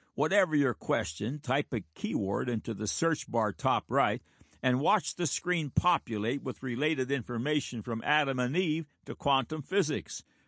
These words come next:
Number two, use the Tell a Friend feature above to send a message to someone you love. It's so quick and easy. Three, imagine. You can download nearly four hundred six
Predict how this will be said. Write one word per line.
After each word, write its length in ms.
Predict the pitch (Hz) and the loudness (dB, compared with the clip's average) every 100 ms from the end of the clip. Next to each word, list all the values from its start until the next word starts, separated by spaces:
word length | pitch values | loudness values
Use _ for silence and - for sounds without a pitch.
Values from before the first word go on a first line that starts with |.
| - | -6
Number 300 | 127 135 127 | -2 0 0
two, 380 | - 135 98 - _ _ _ _ | 0 2 2 0 _ _ _ _
use 320 | - 139 160 - | 2 4 4 0
the 140 | 127 | -6
Tell 320 | - 156 139 | 0 0 2
a 60 | 101 | 0
Friend 420 | - 170 139 110 | 0 0 2 -2
feature 440 | - 123 - 120 | -2 -4 -2 -2
above 420 | 104 92 113 131 120 | -2 0 0 0 -2
to 100 | 113 | -6
send 320 | - 151 117 | -2 -2 0
a 80 | 113 | -2
message 640 | 131 180 - 113 113 - | 2 2 2 -2 -4 -6
to 100 | - | -6
someone 520 | - 147 123 120 113 | -4 -2 0 0 0
you 180 | 110 113 | 2 2
love. 280 | 151 175 156 _ _ _ _ | 2 2 0 _ _ _ _
It's 220 | - 113 - | -6 -2 0
so 220 | 123 110 | 0 0
quick 360 | - 123 117 | -2 -4 -2
and 140 | - 101 | 0 4
easy. 440 | 101 80 85 76 _ _ _ _ _ | 4 2 -2 -12 _ _ _ _ _
Three, 440 | - 110 131 151 - _ _ - | -4 0 2 2 -2 _ _ -4
imagine. 500 | 110 120 120 82 - _ _ _ _ | 2 4 4 0 -8 _ _ _ _
You 180 | - 151 | 2 2
can 260 | 160 156 131 | 2 -2 0
download 720 | 147 156 131 107 98 113 120 | 2 4 4 4 4 2 2
nearly 280 | 120 120 120 | 2 2 0
four 300 | - 165 156 | 0 0 0
hundred 460 | - 160 123 117 | 0 -2 0 0
six 400 | - 170 165 - | 0 0 0 -2